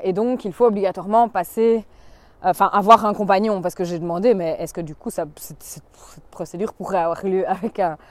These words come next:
un donneur anonyme ? Et elle disait, ben non, parce que c'est le, le fait que le compagnon reconnaisse l'enfant, euh, à, au moment de la naissance, ben c'est ça qui permet, toi, tu prouves que tu habites avec lui et que tu es en couple, et donc c'est ça qui te permet de l'adopter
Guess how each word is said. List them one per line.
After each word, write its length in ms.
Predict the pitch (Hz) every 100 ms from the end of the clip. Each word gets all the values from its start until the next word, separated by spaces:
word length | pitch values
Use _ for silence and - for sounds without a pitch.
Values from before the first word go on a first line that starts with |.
| - _
un 120 | 190 180
donneur 360 | 190 196 185
anonyme ? 480 | 185 170 185 233 233
Et 40 | 165
elle 120 | 160
disait, 220 | 165 190
ben 180 | 170 175
non, 180 | 208 180
parce 140 | 165
que 120 | 196
c'est 180 | - 175
le, 340 | 180 170 175
le 140 | 175 175
fait 240 | - 214
que 100 | 202
le 60 | 185
compagnon 680 | 196 185 185 202 208 202 - - - - -
reconnaisse 460 | 220 220 214 220
l'enfant, 540 | 214 190 - 202 190 185 - 240 190 - - -
euh, 360 | 185 180 170 165
à, 240 | 180 175
au 60 | 185
moment 240 | 185 185
de 60 | 185
la 100 | 175
naissance, 460 | 165 - 247 240
ben 80 | 202
c'est 100 | 190
ça 140 | 214 202
qui 100 | -
permet, 400 | 175 196 220 214
toi, 220 | 214 208
tu 120 | 196
prouves 520 | - 226 233 226 196
que 100 | -
tu 300 | 196 - 196
habites 260 | 175 190 196
avec 320 | 175 165 -
lui 300 | 208 226 220
et 60 | 190
que 100 | 180
tu 320 | - 180 170 - - -
es 60 | 170
en 100 | 147
couple, 280 | 233 226
et 60 | 180
donc 200 | 185 196
c'est 100 | 180
ça 100 | 185
qui 140 | -
te 40 | -
permet 300 | 160 180 180
de 60 |
l'adopter 520 | 180 156 143 - 190